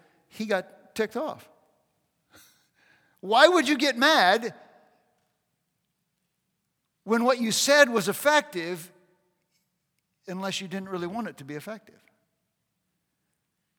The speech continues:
And he didn't want it to be effective. I look at this and I think, wow, in some ways, Jonah's encouragement to me and to all of us who are on this mission of proclaiming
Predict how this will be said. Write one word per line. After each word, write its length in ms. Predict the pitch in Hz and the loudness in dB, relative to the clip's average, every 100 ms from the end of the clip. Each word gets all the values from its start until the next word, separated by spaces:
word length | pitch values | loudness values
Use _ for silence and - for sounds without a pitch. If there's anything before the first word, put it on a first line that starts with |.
| _ _ _ - | _ _ _ -20
And 240 | 127 127 | -18 -16
he 80 | 139 | -18
didn't 260 | 131 131 | -16 -16
want 180 | 117 214 | -14 -14
it 60 | - | -16
to 60 | 120 | -20
be 80 | |
effective. 520 | 113 - - _ 208 _ _ _ _ _ _ _ - _ _ _ _ - | -20 -20 -20 _ -20 _ _ _ _ _ _ _ -20 _ _ _ _ -10
I 160 | 240 | -6
look 220 | 294 247 160 | -4 -4 -8
at 100 | - | -14
this 220 | 160 - | -12 -10
and 120 | 156 | -12
I 60 | 143 | -14
think, 200 | 147 175 | -16 -18
wow, 300 | 175 147 143 - | -14 -14 -16 -14
in 220 | 185 165 | -10 -8
some 320 | - 240 302 | -6 -6 -4
ways, 240 | 277 160 135 | -6 -8 -8
Jonah's 480 | 151 240 240 156 139 | -8 -6 -6 -8 -10
encouragement 840 | 131 - 247 214 127 123 _ - | -12 -10 -10 -10 -12 -16 _ -18
to 80 | 143 | -16
me 320 | 147 240 160 | -10 -10 -10
and 100 | 135 | -12
to 60 | - | -12
all 280 | 156 269 | -8 -6
of 100 | 175 | -6
us 180 | 139 143 | -8 -10
who 200 | - 156 | -8 -6
are 180 | 156 156 - - _ | -6 -6 -12 -20 _
on 280 | - 180 175 | -4 -4 -2
this 200 | 175 165 | -4 -4
mission 540 | 170 220 - 156 147 147 _ _ - | -6 -4 -4 -6 -10 -18 _ _ -10
of 200 | 160 - | -10 -8
proclaiming 920 | 170 - - 254 277 208 139 147 165 | -10 -10 -10 -4 -4 -4 -6 -10 -14